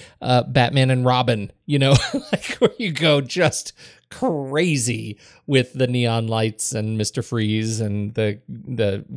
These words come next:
crazy roller skating, you know, uh, roller skating laser dance. That is, that's an example of, of this style of kind of lighting that goes bananas, and, and I hate it. Uh, and I think Menace to Society is so subtle in, in some of these touches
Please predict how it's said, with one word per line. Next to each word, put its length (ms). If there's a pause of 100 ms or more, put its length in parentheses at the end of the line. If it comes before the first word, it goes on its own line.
(200)
crazy 360
roller 320
skating, 640
you 140
know, 280 (580)
uh, 260
roller 300
skating 300
laser 280
dance. 480 (240)
That 300
is, 240
that's 320
an 60
example 380
of, 320 (240)
of 280
this 200
style 840
of 320
kind 240
of 100
lighting 540
that 180
goes 380 (800)
bananas, 720
and, 180
and 260
I 160
hate 220
it. 200 (380)
Uh, 200
and 120
I 80
think 200
Menace 240
to 80
Society 540
is 120
so 340
subtle 480
in, 240
in 140
some 240
of 80
these 200
touches 500